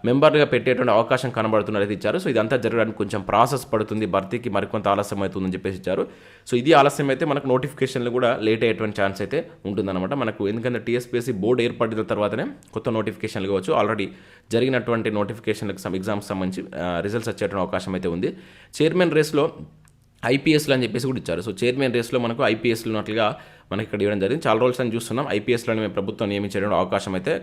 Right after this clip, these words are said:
కనబడుతున్నట్లయితే ఇక్కడ చూడవచ్చు. ఇక నెక్స్ట్ చూసినట్లయితే మనకు ఒక నోటిఫికేషన్ అయితే రిలీజ్ కావడం జరిగింది. Government of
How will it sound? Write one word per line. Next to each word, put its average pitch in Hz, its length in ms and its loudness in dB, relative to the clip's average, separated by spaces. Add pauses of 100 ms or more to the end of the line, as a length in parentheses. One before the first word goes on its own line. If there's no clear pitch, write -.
కనబడుతున్నట్లయితే 90 640 -4
ఇక్కడ 90 200 -4
చూడవచ్చు. 80 380 -4 (560)
ఇక - 80 -2
నెక్స్ట్ 123 280 0
చూసినట్లయితే 156 500 0
మనకు 143 220 0
ఒక 139 80 -2
నోటిఫికేషన్ 147 560 0
అయితే 135 200 0
రిలీజ్ 123 280 0
కావడం 117 200 2
జరిగింది. 117 380 0
Government 127 500 4
of 117 60 2